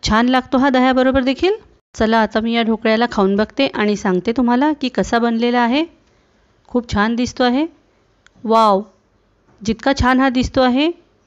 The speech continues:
तितकी छान याची चव आलेली आहे. अगदी मस्त चव आलेली आहे. फारच अफलातून लागतो आहे. तुम्ही देखील हा वरईचा ढोकळा नक्की करून बघा व तुमचा ढोकळा कसा बनलेला आहे आम्हाला कमेंट्सद्वारे नक्की कळवा. याचबरोबर जर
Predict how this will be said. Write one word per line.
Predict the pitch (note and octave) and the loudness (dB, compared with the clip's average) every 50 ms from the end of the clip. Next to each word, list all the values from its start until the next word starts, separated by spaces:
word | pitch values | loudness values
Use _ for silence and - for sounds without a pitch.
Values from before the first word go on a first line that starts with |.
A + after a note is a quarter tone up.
| _ - | _ -8
तितकी | A3+ A3+ - - D#4 E4 D#4+ | -8 -8 -6 -4 -4 -4 -2
छान | - - B3+ B3+ C4 C#4 D4+ D#4 - _ _ - - | -2 -2 0 2 2 0 0 -4 -6 _ _ -6 -6
याची | G#3 - B3 A3+ | -4 -4 -4 -6
चव | - - A3+ A#3+ B3+ | -4 -2 0 2 2
आलेली | B3+ B3 A#3+ C4 B3+ C4 C4 | 2 2 2 2 2 2 2
आहे. | B3+ B3+ D4 D4+ - - | 2 2 0 -2 -2 -4
अगदी | A3 G#3 G3+ G#3+ A#3+ | -6 -4 -2 -2 0
मस्त | A3+ A3 A#3 B3 - - D#4+ | 0 0 0 -2 -2 -2 -4
चव | D#4 - D#4 D4+ D4+ | -2 0 2 2 2
आलेली | D4+ D4 C#4+ D4+ D4+ D4 D4+ D4+ | 2 2 2 2 0 2 2 2
आहे. | D4 D4 D#4+ E4+ F4 E4+ - _ _ _ _ _ _ _ _ _ _ _ - | 2 2 2 2 0 -2 -6 _ _ _ _ _ _ _ _ _ _ _ -2
फारच | A3+ G#3+ A3 A3+ A#3 A#3 A#3+ | 0 2 2 2 0 0 -2
अफलातून | A3+ G#3 - A#3 A3+ A3+ A3 G#3+ - - _ - C#4+ D4 D#4+ D4+ | -4 -2 -2 0 2 2 2 0 -2 -6 _ -2 0 2 2 4
लागतो | D4+ D4+ C#4+ C#4+ C#4+ - D4+ | 2 2 0 0 0 0 2
आहे. | D4 C4+ D#4 F4 A4 - - _ _ _ _ _ _ _ - | 2 2 2 0 0 -4 -8 _ _ _ _ _ _ _ -2
तुम्ही | A#3+ G#3 G#3+ A#3 A#3+ | 0 2 2 2 2
देखील | A3+ A3 A3+ - D#4 D4 | 0 0 0 0 0 0
हा | D4 D4+ | 0 0
वरईचा | C#4+ C#4 C4+ C4+ C#4 C#4 C4 D4 C#4+ | 0 0 0 0 0 0 0 0 0
ढोकळा | C4+ C#4 C#4 C#4+ C#4+ D4 C#4 | 2 0 0 0 0 0 0
नक्की | A#3 G3+ G3+ - C4+ C4+ | 0 -2 -2 -2 -2 -2
करून | D4 C#4 C#4+ C#4+ C#4 | 0 0 0 2 2
बघा | C#4+ C#4 B3+ D#4 F4 F4+ - - _ _ _ _ _ _ _ _ _ _ - | 0 0 2 0 0 -2 -4 -10 _ _ _ _ _ _ _ _ _ _ -4
व | G#3 G3 G3 | -4 -2 -2
तुमचा | G#3 G3+ F#3+ - A#3+ | -2 -2 0 0 0
ढोकळा | A#3 B3+ B3 B3 C4+ B3+ B3+ | 0 0 0 0 0 -2 0
कसा | B3+ C4 A#3+ - C4+ | 0 -2 -2 -2 -2
बनलेला | B3+ C4+ B3+ B3+ C4 C4 C4 C4+ | 0 0 0 0 2 2 2 2
आहे | C4 B3+ C#4+ E4 F4 - | 2 2 2 0 -2 -2
आम्हाला | - A3 G3+ G3+ G3+ G3+ | -2 0 0 0 0 0
कमेंट्सद्वारे | G3 - G#3 G3+ G#3 G#3+ G3+ - - A3+ G#3+ G#3+ A3 A3 | 0 0 0 0 0 0 -2 -2 -2 -2 0 0 0 0
नक्की | G#3 F#3+ F#3 - C4+ C#4+ | -2 -2 -2 -2 -2 0
कळवा. | C#4+ C#4+ D4 D4 D#4 F4 G4 F#4+ - - _ _ _ _ _ - - | 2 2 2 2 2 2 0 -2 -6 -16 _ _ _ _ _ -6 -2
याचबरोबर | B3 B3+ G3+ G3 - A#3 A3+ A3 A3 G#3 G#3 G#3+ | 0 0 0 0 0 2 2 2 2 2 2 0
जर | G3+ G3 A3 G#3+ | 0 0 0 -2